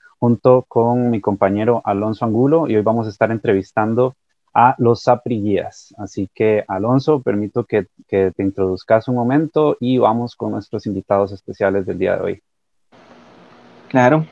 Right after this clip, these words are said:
Speaker 2: muchas gracias, José. Eh, bueno, yo soy Alonso Angulo, como ya muchos me conocen. Eh, soy el presidente de Nación Morada y es un gusto tener a, a dos de los miembros más fieles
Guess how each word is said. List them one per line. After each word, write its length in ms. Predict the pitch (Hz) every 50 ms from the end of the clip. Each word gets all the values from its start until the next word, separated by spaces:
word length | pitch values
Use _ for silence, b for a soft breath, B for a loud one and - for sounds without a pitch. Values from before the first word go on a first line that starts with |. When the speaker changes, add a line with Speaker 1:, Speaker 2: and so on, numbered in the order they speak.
| -
Speaker 2:
muchas 220 | 143 131 - 139 139
gracias, 240 | 151 151 151 123
José. 340 | 131 139 147 156 160 160 - - _ - B B B B B B B B B - - -
Eh, 340 | 139 131 131 131 131 127 123 123
bueno, 400 | 131 135 151 147 135 120 123 - - - - - - - - - - - - -
yo 260 | 135 127 127 123 123
soy 160 | - 147 147
Alonso 280 | 143 147 151 156 151 156
Angulo, 440 | 147 139 156 175 190 185 175 165 - - - - - -
como 240 | - 120 120 120
ya 180 | 120 123 120 120
muchos 320 | 127 131 127 127 - 143
me 120 | 147 147 147
conocen. 440 | 160 160 175 190 190 214 202 202 - - - - b b b b b b b b b b - -
Eh, 540 | 135 131 127 127 127 123 120 120 120 120 120
soy 140 | 117 127 127
el 60 | 127
presidente 520 | - 139 131 - 131 123 123 123 131 -
de 200 | 135 131 131 123
Nación 300 | 120 - - - - -
Morada 480 | - - - 180 202 202 202 208 214 208 - _ b b b b b b b b b b b b b b _ -
y 280 | 143 147 156 160 156
es 100 | 147 143
un 180 | 151 151 151 143
gusto 460 | 147 147 147 143 - - - 156 147
tener 400 | - 131 123 123 120 120 123 143
a, 560 | 143 135 123 113 117 120 151 - - - - -
a 120 | 139 135
dos 880 | 127 123 123 127 131 135 139 143 143 - - - - - - - - -
de 220 | - 165 151 147 139
los 240 | 135 131 131 131 135
miembros 320 | 135 135 139 143 147 143
más 180 | 143 139 143 156
fieles 480 | 147 139 143 147 156 160 156 - -